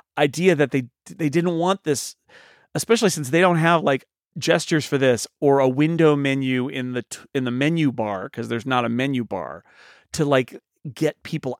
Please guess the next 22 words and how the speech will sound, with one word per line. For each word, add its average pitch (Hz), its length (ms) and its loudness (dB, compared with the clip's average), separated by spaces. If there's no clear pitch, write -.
out 147 260 2
of 127 160 -2
the 123 100 -2
hid-, 127 320 -4
the 120 180 -4
lost 110 340 -4
window 104 240 -8
problem. - 420 -20
So 180 280 2
in 170 80 4
iPad 190 300 4
O 208 80 4
S 196 120 2
seventeen, 160 720 -4
what 151 160 2
happens 139 680 -2
if 135 140 -4
you 143 80 -2
click 156 300 -2
on 165 80 2
a 175 80 2
window 123 640 0